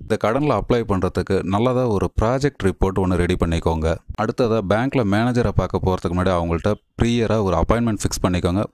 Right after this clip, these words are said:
முக்கியமா சாயங்காலம் நாலு மணிக்கு மேல அந்த அப்பாயின்மெண்ட் ஃபிக்ஸ் பண்ணிட்டீங்கன்னா ரொம்ப நல்லா இருக்கும். அதே மாதிரி பேங்க்குக்கு போறதுக்கு முன்னாடியே நம்ம சொன்ன எல்லா டாக்குமெண்ட்டும் இருக்குதான்ட்டு ஒரு தடவை கிராஸ் செக் பண்ணிக்கோங்க. கடைசியா பேங்க் உங்களுக்கு எதுக்காக கடன்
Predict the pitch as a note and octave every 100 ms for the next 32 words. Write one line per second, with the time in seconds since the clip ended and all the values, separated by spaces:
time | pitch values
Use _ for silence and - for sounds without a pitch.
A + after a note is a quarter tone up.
0 | _ _ A#2+ G#2 C#3 A2 A2 - G2+ G2+
1 | A2 G2 F#2+ A#2 A2 G2+ - A2 G2 G2
2 | G#2+ F#2 E2 - G2+ G#2 F2+ - - F#2
3 | E2+ E2+ E2+ A2 - - G2 A2 A2 F2
4 | F2 E2 D#2+ E2 - - - - A2 A2+
5 | C3 A#2 A2 F2+ A2+ C3+ A#2 A2+ A2 A#2+
6 | A#2+ A2 A2 G2+ G#2 G2+ F#2 G2 G2 A2+
7 | G2+ F#2 G#2+ G#2+ F#2+ G2 A2 F#2+ A2 G2+
8 | G2 F#2 G#2 F2+ F2+ G#2 F2 D#2+ E2 F2+
9 | - E2 E2+ F#2+ - E2 D#2+ E2 D#2 E2
10 | D#2+ - _ - F#2 A2+ A2 A2+ F2+ E2+
11 | A2+ D3+ D#3+ B2 G#2+ G2 A#2+ G2 G2 B2
12 | A#2 A2 A#2 F#2 F#2 A2